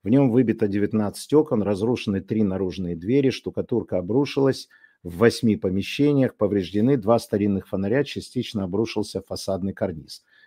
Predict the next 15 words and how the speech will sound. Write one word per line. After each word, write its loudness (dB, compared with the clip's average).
Всё 4
это 2
тут -2
на 0
фотографиях. -8
На, 8
<clears throat> 0
так, 0
а -4
как 0
мне 2
убрать, -4
э, -6
эти -6
фотографии? -8